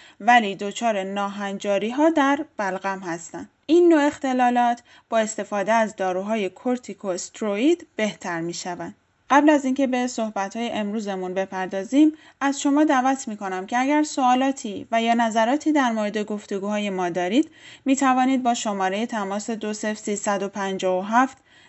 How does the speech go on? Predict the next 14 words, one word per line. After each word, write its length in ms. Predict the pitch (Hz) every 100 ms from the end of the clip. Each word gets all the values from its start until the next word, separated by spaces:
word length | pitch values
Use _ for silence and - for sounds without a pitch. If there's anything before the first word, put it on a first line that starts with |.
| -
نود 380 | 226 220 247 277
و 40 |
نه، 360 | 247 220 214 214 _ - -
هفتصد 540 | - 254 254 - 277 285
و 80 | 311
هشتاد 460 | 247 214 - 196
و 80 | 180
شش، 380 | 196 208 202 - _ _
هفتصد 480 | - 196 - 202 185
و 40 |
هفت 320 | 196 220 220 - _ _
از 220 | 247 320 320
طریق 360 | 294 277 277
تلگرام 680 | 262 254 233 226 220 214 220